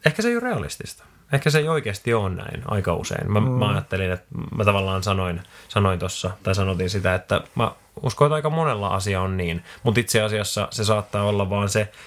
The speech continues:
Speaker 1: että mua höynäyttää vaan niinku monen somepostaukset, jotka on tätä.
Speaker 2: No,
Speaker 1: Ne on
Speaker 2: niin,
Speaker 1: mukava duuni, ne on, äh, kivat, äh, you know,
Speaker 2: Siis
Speaker 1: rantaillat kavereitten kanssa tai piknikit ja kauniit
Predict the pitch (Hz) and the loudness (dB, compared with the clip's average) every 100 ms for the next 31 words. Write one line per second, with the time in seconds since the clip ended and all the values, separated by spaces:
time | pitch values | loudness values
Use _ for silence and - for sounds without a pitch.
0 | - 92 - - - 107 104 92 104 98 | -4 -4 -4 -20 -4 2 4 4 2 0
1 | 92 - 95 90 90 90 90 - 98 92 | -2 0 2 2 2 -2 -4 -4 -4 0
2 | 98 98 95 90 87 - _ - 127 101 | 2 2 2 0 -4 -10 _ -2 0 2
3 | - - - 82 - - 101 - 139 107 | -2 -8 -10 -10 -8 -2 -2 2 2 2
4 | 78 - - - - 160 151 147 160 175 | -2 -4 -6 -6 -8 0 2 4 2 0
5 | 139 113 107 110 107 101 101 - 117 104 | 0 -2 0 0 0 0 -2 -4 -2 2
6 | 104 98 92 - - 107 95 90 101 95 | 2 0 -2 -10 -4 2 4 4 2 2
7 | 90 - - - 98 - 107 101 92 95 | 0 -4 -4 -2 -4 -6 -2 2 2 2
8 | 98 98 98 92 92 92 92 - 90 - | 2 0 2 2 2 2 -2 -4 -12 -4
9 | 104 98 90 - 92 90 87 - 90 92 | 0 2 2 0 -2 0 -2 0 0 0
10 | 90 90 85 87 - 90 85 - 92 90 | -2 -2 0 -2 0 2 2 0 0 0
11 | 87 | -2